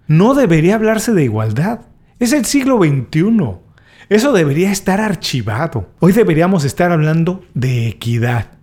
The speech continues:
Yo no creo que somos iguales, somos diferentes. Ninguno mejor que el otro, y en gran parte es por eso que cuando unimos la visión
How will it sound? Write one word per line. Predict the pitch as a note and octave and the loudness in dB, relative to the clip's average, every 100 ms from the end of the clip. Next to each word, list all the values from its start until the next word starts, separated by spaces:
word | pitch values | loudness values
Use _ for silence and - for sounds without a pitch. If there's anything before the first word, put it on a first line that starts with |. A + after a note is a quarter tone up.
| _ _ | _ _
Yo | C3 C#3 D4 | -6 -2 0
no | D4+ - | 0 0
creo | F3 F#3+ G3+ | 2 2 0
que | C#3+ | -2
somos | A#2 D#3 E3 D#3+ | -2 0 -2 -2
iguales, | D3 C3+ D3+ C3 - - | -2 0 0 -2 -8 -20
somos | - D#3+ F3 A3+ D#3+ | -6 0 2 2 2
diferentes. | D#3 C3 B2 D3 A#3 A3+ G2+ - _ _ _ - | 0 -2 -2 0 0 -2 -6 -8 _ _ _ 0
Ninguno | F3 A3 A#3+ D#4+ E4 | 2 4 2 2 0
mejor | E3+ F3 A3 | 2 0 0
que | G3 | 0
el | D3 | 2
otro, | E3+ A3+ D#3 | 0 0 0
y | A#2 | 0
en | A#2+ | -2
gran | B2+ E3 E3+ | -2 -2 0
parte | F#3+ C#3+ - D3 - - - | 0 0 -2 -6 -8 -20 -4
es | F3+ - | -4 0
por | G#3+ F#3 | 4 4
eso | F#3+ C#3+ C#3 | 4 2 0
que | C#3+ A#2+ | -2 -2
cuando | C#3 B2+ A#2 | -2 0 0
unimos | G#2 C#3 G#3 G#3+ | 2 4 4 4
la | E3+ B2+ | 2 2
visión | B2 D#3 C3 | 0 0 -2